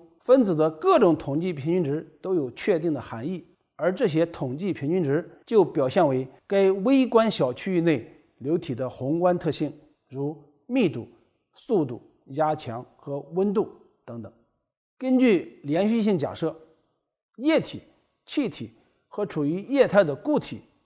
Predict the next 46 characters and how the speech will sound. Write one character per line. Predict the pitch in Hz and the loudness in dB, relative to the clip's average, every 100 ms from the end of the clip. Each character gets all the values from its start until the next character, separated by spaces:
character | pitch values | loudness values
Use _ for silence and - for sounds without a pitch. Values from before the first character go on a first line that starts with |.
| _ _ | _ _
都 | - 302 | -8 -8
属 | - 120 | -6 -8
于 | 107 | -8
连 | 101 123 | -12 -14
续 | - | -14
介 | 127 | -16
质。 | 104 - _ _ _ | -16 -20 _ _ _
这 | 190 | 2
样， | 180 147 - - _ _ - | 2 2 -6 -20 _ _ -10
以 | 165 165 | 0 2
连 | 151 170 | 4 2
续 | 233 311 | 4 2
函 | - 139 170 | 2 0 -2
数 | 220 185 | 2 2
为 | 147 | 2
基 | 143 226 233 | -2 -4 -6
础 | 135 | -6
的 | 131 | -6
数 | 208 143 | -4 -2
学 | 143 | -2
工 | 151 165 | 0 -2
具 | 165 - - _ _ _ - | -2 -8 -12 _ _ _ -4
便 | 160 117 | -4 -2
得 | 135 | -2
以 | 147 | -2
运 | 151 139 | 0 -2
用。 | 139 - _ _ _ | -4 -8 _ _ _
同 | 151 151 | -6 -4
时， | 143 135 - _ _ _ - | -2 -6 -12 _ _ _ -10
我 | 139 | -4
们 | 180 | 0
也 | 180 | 2
不 | 120 143 | 2 0
必 | 233 277 | 2 2
去 | 180 160 | 2 -4
考 | - 107 | -4 -6
虑 | 127 117 _ _ - | -6 -8 _ _ -8
无 | 151 220 | -4 -2
数 | 247 | -2
分 | 170 190 185 | -2 -2 -2
子 | 135 | -4
的 | 127 | -8
损 | - 123 | -8 -10
失 | 107 | -6
状 | 156 143 | -4 -4
态， | 110 | -4